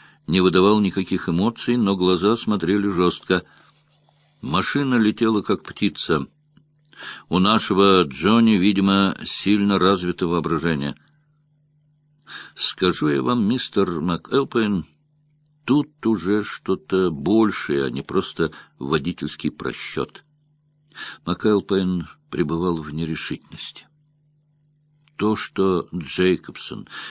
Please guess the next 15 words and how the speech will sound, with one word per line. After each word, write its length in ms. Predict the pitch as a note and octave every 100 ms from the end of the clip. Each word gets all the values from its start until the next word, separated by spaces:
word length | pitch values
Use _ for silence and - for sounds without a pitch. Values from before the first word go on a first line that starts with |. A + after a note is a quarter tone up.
| -
безукоризненно 1120 | C2 G2+ G2+ - G2+ A2+ G#2 D#2+ D#2+ D2 C#2+
сделал 500 | C2+ D2 F2 D2+ - -
пробный 500 | E2 F#2 D2+ E2+ C2
круг, 460 | - F2 A#2 -
ещё 240 | D2 - C#2+
ничего 340 | C#2 - C#2
не 120 | C#2
доказывало. 760 | C#2 - G#2+ D#2+ C#2+ C#2+ - - _ - - - -
По 140 | - E2
сути 380 | - G#2 - F#2+
дела, 520 | G2 G#2+ G2+ G2+ F#2 -
он 160 | G2+ G#2
никогда 380 | G2 F#2 F2 G2+
в 100 | E2
жизни 400 | A2 F#2 G#2